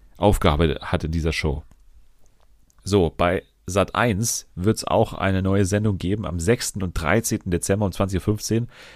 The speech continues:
und zwar die Comedy-Märchenstunde wird sie geben. Gedreht wird im Europapark Teatro.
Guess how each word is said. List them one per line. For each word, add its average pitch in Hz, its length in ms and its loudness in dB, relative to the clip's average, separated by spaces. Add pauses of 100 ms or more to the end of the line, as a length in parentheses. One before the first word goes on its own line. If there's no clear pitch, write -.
und 104 80 -6
zwar 101 140 2
die 101 100 -2
Comedy-Märchenstunde 117 1400 0 (440)
wird 90 140 -4
sie 92 140 -4
geben. 101 440 -4
Gedreht 95 680 0
wird 104 520 4
im 107 180 0
Europapark 110 880 2
Teatro. 92 720 0